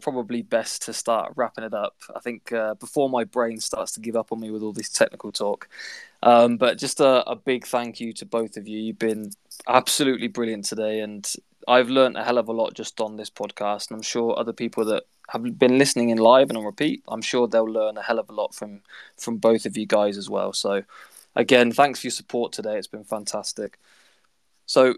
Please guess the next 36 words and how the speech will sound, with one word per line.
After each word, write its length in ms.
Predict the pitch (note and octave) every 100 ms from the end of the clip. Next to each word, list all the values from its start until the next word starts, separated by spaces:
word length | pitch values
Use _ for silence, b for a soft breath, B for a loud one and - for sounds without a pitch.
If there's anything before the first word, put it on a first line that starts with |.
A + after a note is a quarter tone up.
| -
if 120 | C3+
you're 120 | D3
new 200 | D3 E3+
to 140 | E3+ C3
Epic 220 | - -
Cash, 540 | - C3 D3 - - -
come 160 | - C#3+
and 120 | C#3
join 220 | D3 C#3
the 80 | B2+
community 640 | B2+ B2 B2 B2 - -
at 240 | - - -
t 220 | - C3
dot 140 | -
me 200 | A#2 A#2
forward 320 | A2+ - A#2+ A#2
slash 320 | - A#2 -
epic 300 | G#2 D2+ -
cash, 400 | A2+ A#2 - - A2+
and 200 | A2+ A#2+
make 200 | C3+ -
sure 240 | D3+ B2+
to 100 | -
come 160 | C3+ B2
and 100 | A#2
join 240 | B2 B2
us 140 | B2
on 80 | A#2+
episode 420 | A2+ - - A#2
ten 280 | - C3 D3+
next 260 | C#3+ - -
week 300 | C#3+ F3 -
at 40 |
the 60 | B2
same 260 | - A2+
time, 440 | A2+ A2 A#2+ D#3